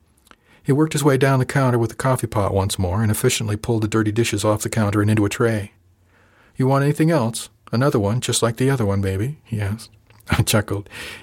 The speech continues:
"Yes, but I need to get back to work. That was great.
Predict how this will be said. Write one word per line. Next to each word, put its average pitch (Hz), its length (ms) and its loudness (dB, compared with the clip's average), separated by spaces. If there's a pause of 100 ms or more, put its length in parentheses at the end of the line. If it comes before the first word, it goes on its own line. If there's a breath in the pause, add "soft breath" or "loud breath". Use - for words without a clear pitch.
"Yes, 127 360 0
but 117 300 -2
I 120 40 2
need 123 140 2
to 113 80 -2
get 113 80 0
back 104 200 0
to 107 100 -4
work. 90 300 -4 (100)
That 117 120 2
was 107 140 0
great. 107 320 0